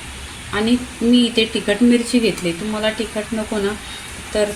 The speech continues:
ती वडापावची मिरची खातात ती घेतली तरी पण चालेल, तिखट घेतली तरी पण चालेल,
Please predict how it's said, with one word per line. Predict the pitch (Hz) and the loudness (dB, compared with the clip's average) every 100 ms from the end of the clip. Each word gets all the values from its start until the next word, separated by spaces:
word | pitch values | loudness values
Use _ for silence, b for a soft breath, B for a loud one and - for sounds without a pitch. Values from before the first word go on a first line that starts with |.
| 226 | -2
ती | 214 | 2
वडापावची | 208 196 - 208 202 | 2 2 0 -2 0
मिरची | 240 233 226 240 233 | 0 0 0 -2 -2
खातात | 214 214 - | -2 -4 -2
ती | 226 | -2
घेतली | 214 214 208 208 | 0 -2 -2 -4
तरी | 202 190 196 | -2 -2 -2
पण | 208 | -4
चालेल, | 208 196 151 151 151 - - - - - - | -4 -4 -4 -6 -8 -14 -16 -16 -16 -16 -6
तिखट | 240 240 254 | -2 2 6
घेतली | 254 254 247 | 4 4 2
तरी | 247 | 2
पण | 247 254 | 2 0
चालेल, | 247 214 214 | 0 0 -2